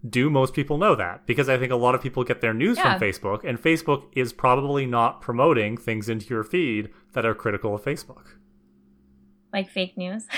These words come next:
Speaker 2: <laughs> Um, yeah, no, I absolutely agree with you. And also,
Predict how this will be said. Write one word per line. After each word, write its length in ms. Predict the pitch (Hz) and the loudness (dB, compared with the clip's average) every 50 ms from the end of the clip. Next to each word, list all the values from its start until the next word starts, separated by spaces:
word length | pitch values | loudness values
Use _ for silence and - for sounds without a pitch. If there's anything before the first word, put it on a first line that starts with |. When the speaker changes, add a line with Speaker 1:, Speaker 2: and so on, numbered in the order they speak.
| - - | -4 -2
Speaker 2:
<laughs> 220 | 311 302 - 392 392 392 403 392 - - - - - 349 339 - - 523 523 508 494 - 370 370 - | -2 0 0 0 0 2 2 2 2 0 0 0 -2 -4 -4 -4 -4 -2 0 0 0 -2 -2 -2 0
Um, 440 | - 247 247 240 233 220 226 247 254 - - - - - _ | 2 4 4 4 4 2 -2 -6 -8 -12 -14 -16 -18 -14 _
yeah, 220 | - - 277 226 196 | 0 2 4 4 4
no, 160 | 226 262 240 | 2 2 2
I 240 | - - 220 226 214 | 4 4 4 4 4
absolutely 540 | 180 220 226 - - 220 220 196 180 208 208 | 2 0 -2 -4 -6 -12 -10 -8 -6 -6 -6
agree 300 | 196 185 - 214 208 214 | -6 -6 -6 -6 -6 -6
with 120 | 214 - | -6 -6
you. 220 | 196 185 175 175 - - | -6 -6 -6 -6 -6 -4
And 220 | - 214 220 214 - _ _ _ _ _ _ _ - - _ - | -4 -2 -2 -4 -6 _ _ _ _ _ _ _ -20 -20 _ -6
also, 960 | - - 254 269 262 262 - - 277 247 247 240 233 233 226 226 226 220 220 | 0 4 6 6 6 4 2 -2 -2 -2 -2 -2 -4 -6 -8 -10 -10 -8 -8